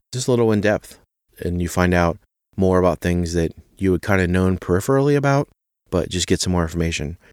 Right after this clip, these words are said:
It's very, very interesting. The mystery show, there's only six episodes in the first season, but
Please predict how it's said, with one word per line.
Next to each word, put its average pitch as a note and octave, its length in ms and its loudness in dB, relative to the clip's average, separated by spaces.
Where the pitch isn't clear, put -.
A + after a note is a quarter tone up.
It's F2+ 160 -6
very, G2+ 220 2
very F2 220 2
interesting. E2 420 -2
The G2+ 80 -2
mystery G2+ 320 0
show, G2+ 300 0
there's G2 180 0
only A2+ 160 0
six - 260 -2
episodes F#2 380 -2
in F2+ 60 -2
the E2+ 60 -2
first - 260 -2
season, F2 340 0
but F2 220 -2